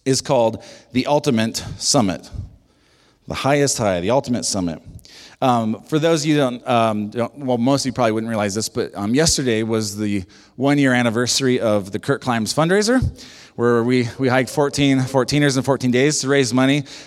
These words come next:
um, for this church. And, um, so yesterday was the one-year anniversary, and, um, you, I, I don't know if I've ever explained this really, but I,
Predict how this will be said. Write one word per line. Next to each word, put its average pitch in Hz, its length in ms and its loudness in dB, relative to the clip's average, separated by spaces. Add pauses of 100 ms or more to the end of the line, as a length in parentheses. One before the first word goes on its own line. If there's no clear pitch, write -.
(100)
um, 113 260 2
for 123 160 0
this 123 220 0
church. - 400 -2 (720)
And, 123 480 2
um, 110 380 2 (180)
so 151 140 -2
yesterday 175 260 2
was 151 160 2
the 139 80 0
one-year 151 240 2
anniversary, 139 560 2
and, 123 380 2 (420)
um, 120 420 0 (360)
you, 170 160 -6 (760)
I, 156 60 2
I 185 40 4
don't 170 200 2
know 165 100 4
if 131 100 0
I've 120 120 4
ever 127 140 4
explained 123 380 0
this 117 100 -2
really, 123 100 4
but 120 180 0
I, 147 200 2